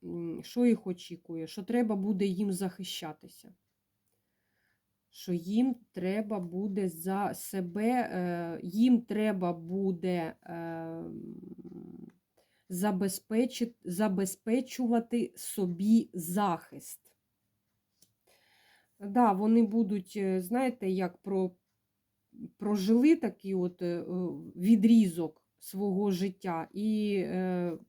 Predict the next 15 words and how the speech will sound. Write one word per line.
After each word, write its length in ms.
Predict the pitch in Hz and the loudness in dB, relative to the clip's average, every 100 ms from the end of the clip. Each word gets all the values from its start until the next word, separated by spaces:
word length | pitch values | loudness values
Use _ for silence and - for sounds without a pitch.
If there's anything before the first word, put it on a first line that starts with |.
| - _ - _ _ _ _ _ | -20 _ -20 _ _ _ _ _
і 180 | 214 220 | 4 4
з 120 | - | 4
цього 340 | - 247 226 226 | 4 4 6 2
світу, 520 | - 233 294 - 202 | 0 4 4 4 0
як 220 | 190 185 | -2 -2
вони 300 | 196 208 220 | 0 4 4
будуть 460 | 180 208 190 185 - | 4 0 0 -2 -4
уходить. 720 | 190 - 185 160 147 - _ _ _ _ _ _ _ _ _ - | -6 -4 -4 -4 -8 -14 _ _ _ _ _ _ _ _ _ -4
Карта 340 | 202 185 170 | -4 -2 -8
показує, 600 | - 175 247 262 220 180 | -14 -8 -4 -2 -2 -4
що 220 | 180 180 | -6 -8
вони 240 | 175 196 226 | -2 2 2
будуть 460 | 175 202 185 180 | 0 -4 -4 -4
як 300 | 196 185 - | -4 -6 -6
уходить. 720 | 220 - - 175 160 147 _ | -8 -8 -4 -4 -4 -10 _